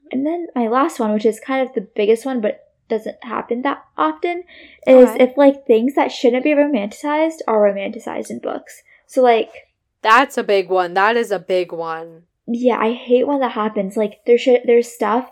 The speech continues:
Speaker 1: certain things that should be off limits and, like, should not,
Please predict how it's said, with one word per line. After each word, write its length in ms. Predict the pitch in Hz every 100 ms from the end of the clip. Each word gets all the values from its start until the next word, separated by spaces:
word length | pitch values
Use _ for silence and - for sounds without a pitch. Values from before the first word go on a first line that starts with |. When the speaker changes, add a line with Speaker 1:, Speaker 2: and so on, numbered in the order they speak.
| _
Speaker 1:
certain 240 | 240 233 226
things 200 | 208 208
that 100 | 202
should 260 | 233 214
be 160 | - - -
off 300 | 190 190 -
limits 420 | 196 196 220 -
and, 120 | 214
like, 160 | 202 196
should 220 | 233 196
not, 400 | 196 185 185